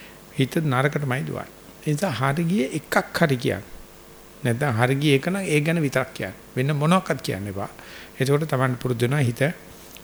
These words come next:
ඒ අවශ්‍ය කරන ධෛර්යය ඇති වෙනවා. ඒක හොඳට වැටහෙන්නේ මේ රචනයට අහුම්කම් දීගෙන ඉන්නකොට කොච්චරක් පශ්චාත්තාප දනවන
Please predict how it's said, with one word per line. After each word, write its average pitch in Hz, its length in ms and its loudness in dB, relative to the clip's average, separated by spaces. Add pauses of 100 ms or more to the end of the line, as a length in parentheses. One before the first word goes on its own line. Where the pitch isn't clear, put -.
(120)
ඒ 123 280 4
අවශ්‍ය 127 500 0
කරන 135 260 2
ධෛර්යය 131 360 4
ඇති 113 220 2
වෙනවා. 107 400 2 (200)
ඒක 131 200 2
හොඳට 147 540 4 (640)
වැටහෙන්නේ 151 1000 4
මේ 139 220 0
රචනයට 156 440 2
අහුම්කම් 143 420 2
දීගෙන 113 260 2
ඉන්නකොට 101 400 -2 (520)
කොච්චරක් 139 580 -2
පශ්චාත්තාප 123 800 0
දනවන 110 460 0